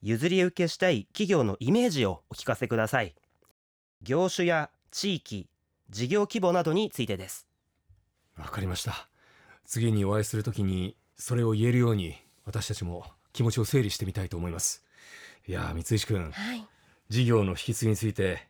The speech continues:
Speaker 2: よくわかったね。
Speaker 3: わかりやすかったですね。
Speaker 2: 伊藤さん、事業の譲り受けを前提にまた相談に来てもよろしいですか？
Speaker 1: はい、もちろん。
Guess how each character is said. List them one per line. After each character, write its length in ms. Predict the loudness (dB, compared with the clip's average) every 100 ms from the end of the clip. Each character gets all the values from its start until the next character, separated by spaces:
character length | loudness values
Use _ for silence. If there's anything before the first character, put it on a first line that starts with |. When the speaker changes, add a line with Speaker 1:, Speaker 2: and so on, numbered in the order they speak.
| _
Speaker 2:
よ 140 | 0 2
く 100 | 2
わ 60 |
か 60 | 0
っ 60 | -2
た 80 |
ね。 400 | -4 -6 -8 -12 -10
Speaker 3:
わ 80 | -6
か 100 | -4
り 80 | -2
や 100 | -4
す 80 |
か 80 | -6
っ 40 | -6
た 100 | -6
で 100 | -6
す 120 | -4
ね。 380 | -2 -2 -4 -10 _ _ _ _ _ _
Speaker 2:
伊 60 | 2
藤 120 | 4
さ 140 | 4
ん、 100 | 2 0 _ _ _ _ -4
事 180 | 2 6
業 160 | 8
の 120 | 8 6
譲 240 | 4 6
り 80 | 6
受 120 | 6
け 80 | 6
を 60 | 6
前 120 | 4
提 220 | 6 6
に 200 | 6 2 _ -2
ま 140 | 2
た 120 | 2
相 200 | 4 6
談 140 | 8 8
に 100 | 6
来 40 |
て 80 | 4
も 200 | 4 2
よ 80 | -2
ろ 60 |
し 100 | -2
い 60 | -2
で 60 | -4
す 80 |
か？ 160 | -10 -16 _ _ -2
Speaker 1:
は 120 | 2
い、 140 | 2 -2 _
も 140 | -2 4
ち 100 | 8
ろ 120 |
ん。 80 | 8